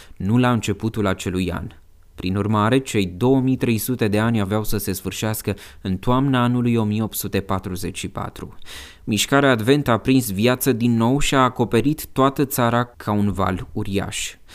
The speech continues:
Însă și de data aceasta, mișcarea urma să treacă printr-o dezamăgire.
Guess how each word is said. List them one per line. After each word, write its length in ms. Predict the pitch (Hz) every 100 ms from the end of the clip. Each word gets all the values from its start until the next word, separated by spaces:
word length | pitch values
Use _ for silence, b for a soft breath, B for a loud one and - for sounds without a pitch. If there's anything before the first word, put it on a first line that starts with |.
| B B
Însă 300 | 113 113 120
și 160 | 117 135
de 100 | 123
data 260 | 113 104
aceasta, 480 | 98 - 107 - 101
mișcarea 500 | 98 104 - 135 127
urma 280 | 117 107 113
să 160 | - 104
treacă 400 | - 107 104 104
printr-o 400 | 104 101 - 98
dezamăgire. 880 | 98 98 98 101 98 - - -